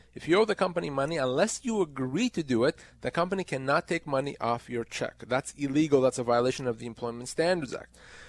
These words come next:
So even if you owe them, the company money, which in this case they don't,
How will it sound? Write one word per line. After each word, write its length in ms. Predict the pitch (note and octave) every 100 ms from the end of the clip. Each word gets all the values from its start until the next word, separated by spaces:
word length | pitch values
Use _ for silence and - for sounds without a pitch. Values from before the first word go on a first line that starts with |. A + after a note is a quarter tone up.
| -
So 400 | - B2 A2+ - -
even 240 | D3+ G#3
if 140 | G3+ G#3
you 100 | G3
owe 100 | G3
them, 220 | F#3 C3+
the 120 | C#3+
company 280 | E3+ D#3 D#3
money, 240 | C#3+ D3
which 200 | C#3 C#3
in 80 | C3
this 160 | C#3 -
case 240 | C3+ B2+
they 140 | C3
don't, 260 | B2 B2